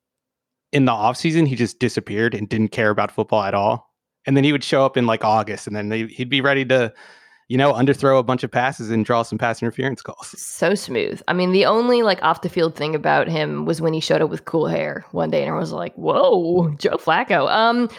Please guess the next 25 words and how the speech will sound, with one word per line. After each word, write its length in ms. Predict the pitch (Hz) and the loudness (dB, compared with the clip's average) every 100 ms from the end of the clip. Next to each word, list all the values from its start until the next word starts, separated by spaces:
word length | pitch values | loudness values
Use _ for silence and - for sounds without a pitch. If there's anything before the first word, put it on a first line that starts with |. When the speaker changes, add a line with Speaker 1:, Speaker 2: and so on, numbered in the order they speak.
| - - | -4 -2
Speaker 2:
okay, 260 | 320 214 | -2 -4
so 220 | - 311 - | -2 -2 0
I, 160 | - - | -4 -2
I 80 | 320 | 2
guess 380 | 554 740 - - - _ - | 2 2 -4 -16 -20 _ 0
I've 140 | 320 453 | 2 2
actually, 640 | 480 427 370 311 254 - - | 0 -2 -2 -2 -4 -8 -2
it's 220 | 214 226 | -2 0
been 100 | 302 | -4
a 60 | |
few 100 | 254 | 0
hours 340 | 196 180 170 165 | 2 4 2 0
since 220 | 165 - | -6 -8
this. 300 | 160 - - | -10 -12 -8
If, 240 | - - - | -4 -4 -4
my 180 | 254 269 | -2 0
first 280 | 370 453 | 0 0
reaction 320 | 320 285 262 202 | -2 -2 0 -2
was, 140 | 185 | -2
"What 200 | 165 214 | -2 0
the 80 | 196 | 0
hell 200 | 196 190 | 2 2
is 100 | 180 | 2
going 300 | 175 165 160 | 0 0 0
on?" 420 | 143 131 139 | -2 -4 -6